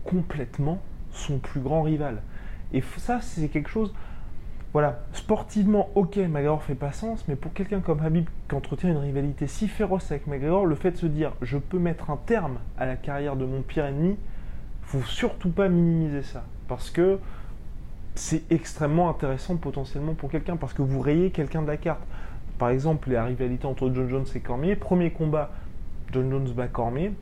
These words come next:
deuxième combat, ok, John Jones avait été absent,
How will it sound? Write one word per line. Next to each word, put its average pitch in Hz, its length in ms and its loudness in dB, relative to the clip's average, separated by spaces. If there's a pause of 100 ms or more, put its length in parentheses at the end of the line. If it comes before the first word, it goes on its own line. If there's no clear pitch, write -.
deuxième 170 580 2
combat, 156 380 0 (300)
ok, 190 260 4 (140)
John 127 160 -2
Jones 135 220 -2
avait 113 180 0
été 113 200 -2
absent, 165 400 -2